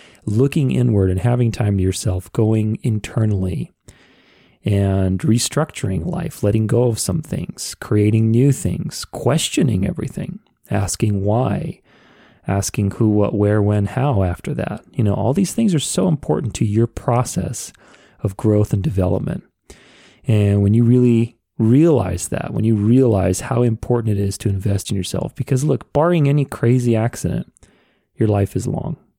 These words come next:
And we hope that that's gonna be a productive life, one that's fulfilling, one that's pleasurable, one that's fun, and one that's full of life lessons too.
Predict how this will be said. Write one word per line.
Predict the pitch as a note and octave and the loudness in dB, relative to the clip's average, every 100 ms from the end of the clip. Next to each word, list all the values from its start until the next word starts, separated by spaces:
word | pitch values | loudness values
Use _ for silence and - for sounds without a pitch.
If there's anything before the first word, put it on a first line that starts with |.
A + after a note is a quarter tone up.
| _ _ _ _ _ _ _ _ | _ _ _ _ _ _ _ _
And | G#2+ G2+ G2 G2 | -2 0 2 2
we | G2+ | 0
hope | G2 A2+ | 0 -2
that | - | -2
that's | A#2 A2 - | -2 -4 -2
gonna | A#2 A2 | -2 0
be | G#2 G#2 - | 0 0 -2
a | - | -4
productive | - G2+ G#2+ - A2 | -2 0 -2 -2 -2
life, | G#2+ G#2 - | 0 -2 -2
one | G2 | -2
that's | G2 - | -2 -4
fulfilling, | F#2+ - G#2 G2+ G2+ | -6 -2 -2 0 -2
one | F#2+ F2 | -4 -6
that's | F2 | -8
pleasurable, | - A2 G2+ G2+ G#2 G2 | -6 -2 0 0 0 0
one | F#2 F2 | -2 -4
that's | F2 - | -6 -10
fun, | - - G2+ G2 G2+ - _ - - - _ | -8 -2 0 0 -4 -8 _ -20 -20 -20 _
and | B2+ | 2
one | E3+ | 4
that's | F3 - | 2 2
full | - E3+ | 0 0
of | D3+ | 2
life | C#3+ C#3 - | 0 0 0
lessons | C3+ - F2+ - | -2 0 -6 -6
too. | - G#2+ | -4 -2